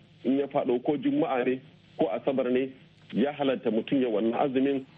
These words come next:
Wannan shine zance mafi inganci a wurin malamai. Kusan a tarihi ma na ga wani littafi da wani malami ya rubuta yake cewa babu wanda ya haramta azumi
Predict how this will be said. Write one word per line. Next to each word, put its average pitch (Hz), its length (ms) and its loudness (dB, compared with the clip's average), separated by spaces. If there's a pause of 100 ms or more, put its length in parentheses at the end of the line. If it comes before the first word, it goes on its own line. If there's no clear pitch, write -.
(340)
Wannan 185 300 0
shine 156 240 0
zance 110 280 0
mafi 147 260 0
inganci 139 460 0
a - 100 0
wurin 123 300 2
malamai. 95 400 0 (680)
Kusan 175 420 0 (220)
a 131 80 0
tarihi 175 580 0
ma 135 200 2
na 143 200 0
ga 135 140 -4
wani 160 180 0
littafi 165 480 0
da 117 80 2
wani 120 160 2
malami 135 380 2
ya 127 60 2
rubuta 123 400 0
yake 131 260 -2 (100)
cewa 131 320 0 (1300)
babu 156 400 0
wanda 156 260 0
ya 131 100 0
haramta 135 540 -2
azumi 113 460 0